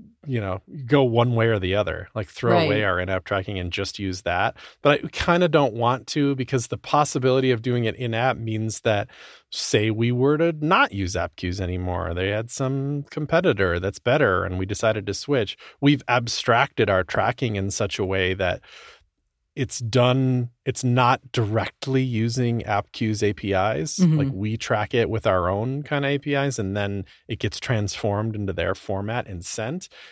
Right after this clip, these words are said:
Speaker 1: And we did that on purpose, thinking ahead, thinking that,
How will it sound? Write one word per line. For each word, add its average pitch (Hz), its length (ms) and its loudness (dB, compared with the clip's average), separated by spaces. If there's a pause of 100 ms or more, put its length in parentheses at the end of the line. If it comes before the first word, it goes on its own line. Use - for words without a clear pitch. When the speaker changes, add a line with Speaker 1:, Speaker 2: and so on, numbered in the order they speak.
Speaker 1:
And 117 100 2
we 113 120 2
did 120 180 4
that 101 300 0
on 95 180 -2
purpose, 107 480 2
thinking 104 380 -4
ahead, 104 500 0 (300)
thinking 95 340 -6
that, 92 160 -4